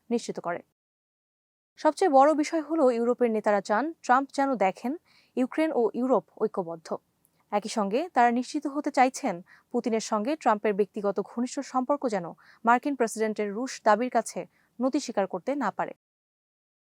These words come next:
কিয়ার স্টারমারের কূটনৈতিক দক্ষতার পরীক্ষা হবে এখন। ট্রাম্প স্টারমারকে পছন্দ করেন এবং তার কথা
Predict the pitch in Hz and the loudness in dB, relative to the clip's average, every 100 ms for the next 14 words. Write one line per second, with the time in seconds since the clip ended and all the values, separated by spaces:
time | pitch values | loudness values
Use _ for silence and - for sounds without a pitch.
0 | _ _ _ _ _ 330 359 - 330 320 | _ _ _ _ _ 4 4 6 2 4
1 | 320 330 330 294 269 269 277 294 - 214 | 2 2 -2 -4 0 0 0 -2 0 0
2 | - 247 220 202 - 202 208 277 233 - | 0 -2 0 -2 -4 -8 -4 -2 -4 -6
3 | - 220 - _ _ - 214 196 - 196 | -14 -18 -20 _ _ 2 2 4 0 0
4 | 196 196 285 - 214 - 208 190 202 302 | 0 -2 -2 2 0 0 -4 -2 -2 -2
5 | 240 214 202 196 185 - | -2 -2 0 0 -4 -8